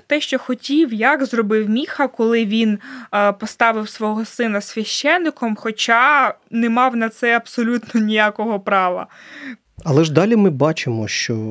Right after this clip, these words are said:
Speaker 2: от прийшов молодий юнак, який з Віфлієма був, який, який мав практику левіта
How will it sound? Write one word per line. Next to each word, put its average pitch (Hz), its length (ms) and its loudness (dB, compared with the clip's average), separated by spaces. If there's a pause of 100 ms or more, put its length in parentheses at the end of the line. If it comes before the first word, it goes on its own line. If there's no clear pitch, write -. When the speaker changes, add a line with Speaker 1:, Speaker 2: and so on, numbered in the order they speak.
(140)
Speaker 2:
от 117 180 -10
прийшов 151 600 2 (400)
молодий 131 800 4
юнак, 113 460 0
який 120 320 0
з 110 100 -4
Віфлієма 120 640 2
був, 123 240 0
який, 123 380 2 (160)
який 143 260 4
мав 131 280 4
практику 127 640 0
левіта 117 680 2